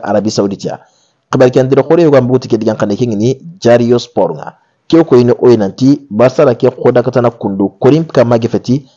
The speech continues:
ante baka Barca ina daga. Barca ken kame ketina a khobo fina ken kuna Atletico ken kama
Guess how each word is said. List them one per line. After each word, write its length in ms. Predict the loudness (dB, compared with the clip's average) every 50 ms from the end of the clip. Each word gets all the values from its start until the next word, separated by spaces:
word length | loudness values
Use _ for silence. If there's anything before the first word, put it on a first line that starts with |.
| _ _
ante 240 | -6 -6 -2 -2 0
baka 240 | 0 0 -2 -4 -4
Barca 260 | -4 -4 -4 -2 -4
ina 160 | -6 -4 -6
daga. 180 | -8 -10 -10 -12 -14 _ _ _ -20 -12
Barca 380 | -4 0 2 2 2 2 0 0
ken 160 | 0 0 -2
kame 280 | 0 0 0 0 0 -2
ketina 440 | -4 -4 -4 -2 -2 -2 -2 -4 -4 -6
a 80 | -6
khobo 460 | -4 -4 -4 0 0 0 0 0 -4 -10 _
fina 400 | _ _ -2 0 0 0 0 -2 -4 -12 _ _ _ _ -2
ken 120 | 0 0
kuna 260 | 0 0 0 -2 -2 -4 -6 _
Atletico 520 | -2 -2 -2 -2 -4 -4 -4 -2 -2 -2 -2 -2 -2
ken 160 | -4 -4 0
kama 400 | 0 0 0 0 0 -2 -4 -4